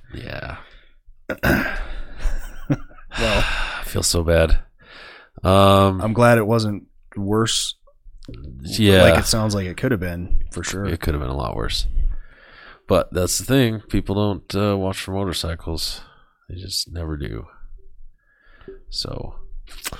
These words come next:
Speaker 1: they're out there.
Speaker 2: They are.
Speaker 1: They are.
Speaker 2: I, I once nearly clipped this dude. <laughs> I felt so bad. <laughs> I was turning left,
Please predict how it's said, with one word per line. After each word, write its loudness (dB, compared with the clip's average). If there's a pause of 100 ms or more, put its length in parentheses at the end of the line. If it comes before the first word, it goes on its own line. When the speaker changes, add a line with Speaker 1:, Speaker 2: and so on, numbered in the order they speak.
(560)
Speaker 1:
they're 4
out 6
there. 2 (320)
Speaker 2:
They 4
are. -2 (520)
Speaker 1:
They -12
are. -10
Speaker 2:
I, 2
I -2
once -2
nearly -4
clipped -6
this -2
dude. -2
<laughs> -6
I 4
felt -4
so 0
bad. 6 (1120)
<laughs> -10 (560)
I 4
was 2
turning -4
left, -4